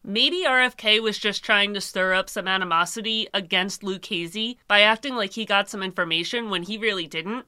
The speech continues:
But when I'm looking at the trial, alls I see is Lucchese <laughs> pleading the fifth. So I don't know why R F K got out there and was like, "Oh, he gave us so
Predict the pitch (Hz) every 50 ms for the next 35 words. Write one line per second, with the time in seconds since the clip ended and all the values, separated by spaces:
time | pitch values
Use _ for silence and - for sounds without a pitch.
0 | _ - - 202 202 208 196 190 - - 208 208 202 226 311 339 302 247 233 254
1 | - 285 262 240 220 220 - 220 - - 202 196 208 214 220 208 - - 208 262
2 | 311 349 330 294 262 262 277 - - - 233 220 175 156 151 - 190 202 190 -
3 | - 220 190 202 180 247 220 - - 247 214 175 185 180 165 156 165 - - 190
4 | - - - - - - - - - 64 64 - - - - 196 226 247 254 247
5 | 240 208 185 202 202 196 185 170 170 170 165 180 185 190 180 165 160 156 160 165
6 | - _ - - 190 208 208 202 190 - - 226 208 190 185 180 175 185 196 202
7 | 196 185 175 170 170 170 175 165 208 196 - - - 247 233 - - 269 269 233
8 | 254 220 247 226 226 - - - - 277 247 247 262